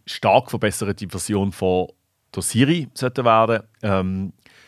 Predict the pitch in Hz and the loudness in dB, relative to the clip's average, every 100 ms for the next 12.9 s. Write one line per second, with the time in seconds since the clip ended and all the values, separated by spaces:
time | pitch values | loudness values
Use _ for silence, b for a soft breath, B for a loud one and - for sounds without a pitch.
0 | b b 98 - 104 107 - - 98 95 | b b -8 -6 -6 -6 -8 -2 0 0
1 | 123 - - 98 - 107 - - 101 110 | -2 -6 -6 -6 -8 -10 -6 -4 -4 -6
2 | - 98 92 110 110 107 101 92 95 95 | -8 -4 -4 -4 -4 -4 -4 -4 -2 -2
3 | 90 - B B B B 87 - - _ | -4 -6 B B B B -10 -10 -16 _
4 | 101 87 - 104 104 - 104 90 - - | -10 -8 -4 -2 -2 -2 -4 -4 -8 -12
5 | 104 98 - 110 - 107 110 95 110 104 | -10 -12 -10 -10 -4 -2 -2 -4 -4 -8
6 | 110 - - - - - 123 98 92 98 | -10 -12 -18 -18 -6 -2 0 -2 -6 -2
7 | 92 95 104 - 101 92 92 92 - 101 | 2 4 2 0 -2 0 -2 -6 -6 -6
8 | 90 90 - 92 104 104 123 101 104 - | -4 -4 -2 -4 -2 -4 -4 -2 -2 -2
9 | - 87 - B B B B B B B | -4 -4 -4 B B B B B B B
10 | B _ _ _ _ _ _ _ _ _ | B _ _ _ _ _ _ _ _ _
11 | _ _ _ - 98 87 - 117 104 104 | _ _ _ -6 -4 -2 2 2 2 0
12 | 104 - 98 92 92 87 - 85 | -2 -2 -2 0 -2 -6 -6 -6